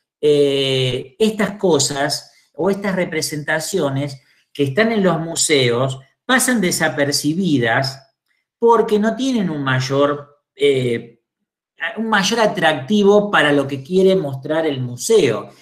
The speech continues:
Es factible, fíjense, porque acá es donde yo quiero también hacer hincapié.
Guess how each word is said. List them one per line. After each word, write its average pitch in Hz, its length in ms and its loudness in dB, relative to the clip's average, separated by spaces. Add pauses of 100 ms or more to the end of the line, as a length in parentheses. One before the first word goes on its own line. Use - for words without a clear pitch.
(100)
Es 240 180 0
factible, 220 720 -2
fíjense, 190 880 -4
porque 202 220 -2
acá 247 240 2
es 208 120 0
donde 175 240 -2
yo 165 240 -8
quiero 170 360 -2
también 156 480 -4
hacer 135 380 -4
hincapié. 131 760 -2